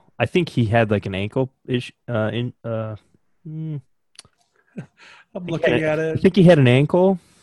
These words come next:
Speaker 1: um,
Speaker 2: <laughs>
Speaker 1: but I
Speaker 2: Maybe
Speaker 1: th-,
Speaker 2: two of 'em.
Speaker 1: but I think, uh, I think he might be okay. But they, I think he was on an injury report for his ankle, but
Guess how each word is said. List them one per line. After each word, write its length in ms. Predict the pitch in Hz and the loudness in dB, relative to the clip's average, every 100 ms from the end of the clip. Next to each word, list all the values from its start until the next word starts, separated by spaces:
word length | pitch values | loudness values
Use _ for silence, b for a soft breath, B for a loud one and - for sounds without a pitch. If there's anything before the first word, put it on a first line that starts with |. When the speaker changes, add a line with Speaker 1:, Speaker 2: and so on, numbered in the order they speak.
| _ - | _ -6
Speaker 1:
um, 320 | 107 104 - | -4 -2 -4
Speaker 2:
<laughs> 380 | 151 - - - | -6 -8 -16 -4
Speaker 1:
but 100 | 113 | 2
I 40 | |
Speaker 2:
Maybe 160 | 190 180 | 2 2
Speaker 1:
th-, 100 | - | -2
Speaker 2:
two 160 | 165 | -2
of 80 | 170 190 196 196 | -2 -4 -4 -6
'em. 40 | - b - 107 | -12 b -20 -4
Speaker 1:
but 140 | 120 | -2
I 100 | 110 | -2
think, 600 | 101 - _ 143 131 131 _ - | -4 -14 _ -6 -6 -8 _ -8
uh, 520 | 107 101 101 98 98 - b b _ _ _ _ _ _ _ _ _ _ _ _ | -6 -4 -4 -6 -8 -14 b b _ _ _ _ _ _ _ _ _ _ _ _
I 40 | 104 | -12
think 240 | - 123 | -10 -8
he 100 | 117 | -8
might 240 | 101 101 - | -6 -8 -6
be 160 | 95 | -8
okay. 600 | 92 - 98 92 90 90 _ _ _ _ _ _ _ _ _ _ _ | -8 -10 -8 -8 -8 -14 _ _ _ _ _ _ _ _ _ _ _
But 100 | 127 | -8
they, 120 | 98 - | -6 -4
I 40 | |
think 140 | 113 139 | -2 0
he 60 | |
was 120 | 143 113 | 2 0
on 100 | 110 | -2
an 80 | 104 | -2
injury 340 | 110 104 101 | -2 0 -2
report 300 | 95 - 98 | -2 -2 -6
for 100 | 82 | -6
his 100 | 87 92 | -12 -10
ankle, 240 | 90 90 | -10 -12
but 220 | 80 90 | -10 -12